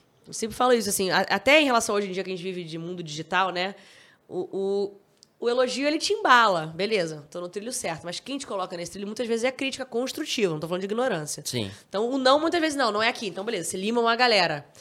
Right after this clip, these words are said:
Speaker 1: "Não, também não é aqui", você lima, aí você vai trilhando. Então, eu fui fazendo isso, eu preciso testar tudo antes de, de bater o martelo.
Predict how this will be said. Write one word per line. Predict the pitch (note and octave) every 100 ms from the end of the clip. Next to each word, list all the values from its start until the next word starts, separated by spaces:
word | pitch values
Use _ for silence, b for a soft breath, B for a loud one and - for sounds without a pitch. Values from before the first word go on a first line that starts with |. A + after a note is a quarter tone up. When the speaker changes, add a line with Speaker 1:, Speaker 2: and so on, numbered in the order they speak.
| B
Speaker 1:
"Não, | A3 G#3+
também | A3 B3
não |
é | C#4
aqui", | C#4 G#3
você | -
lima, | G3+ A#3 B3+ A3+ B B
aí | B3 D4
você | F4+
vai | D#4+ E4 F4 E4+ -
trilhando. | E4+ F4 C#4+ A#3 F#3+ B B B
Então, | D4
eu |
fui | D4+
fazendo | D#4+ E4 G4
isso, | E4+ D#4+
eu | A#3
preciso | - D4
testar | C#4+ D#4+ - E4
tudo | F#4 C4+ B3+
antes | A#3
de, | A3+ G3+ F3+
de | G3
bater | F3 G3 G3
o | G3
martelo. | F3 - D3+ C#3